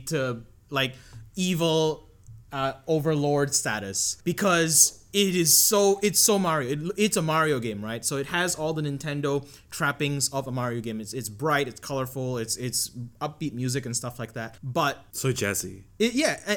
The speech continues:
Speaker 1: this is where they really start to just put players against each other. Not accidentally, but it really feels like on purpose.
Speaker 2: A lot of, like,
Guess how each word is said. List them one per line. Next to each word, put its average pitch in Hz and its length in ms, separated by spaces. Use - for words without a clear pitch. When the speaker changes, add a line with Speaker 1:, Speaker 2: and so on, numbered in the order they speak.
Speaker 1:
this 190 260
is 247 240
where 170 400
they 147 200
really 143 280
start 139 460
to 131 180
just - 480
put - 400
players 127 440
against 127 320
each 120 120
other. 101 320
Not 415 360
accidentally, 165 920
but 214 160
it 208 100
really 262 280
feels 208 300
like 160 140
on 147 200
purpose. - 680
Speaker 2:
A 196 60
lot 262 260
of, - 120
like, - 220